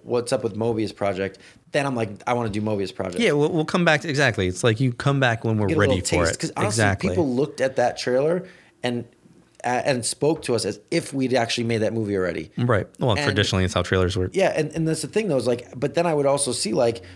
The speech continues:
Speaker 1: man, we made four trailers, and it looks like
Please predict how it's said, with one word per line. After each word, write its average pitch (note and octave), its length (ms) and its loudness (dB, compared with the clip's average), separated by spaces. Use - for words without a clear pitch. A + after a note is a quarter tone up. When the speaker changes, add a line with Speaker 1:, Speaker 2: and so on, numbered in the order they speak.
Speaker 1:
man, C#3+ 540 0
we C#3 140 0
made D3 260 0
four C#3+ 220 2
trailers, B2+ 680 0
and B2 140 0
it F2+ 60 -4
looks C3 340 0
like A#2+ 400 0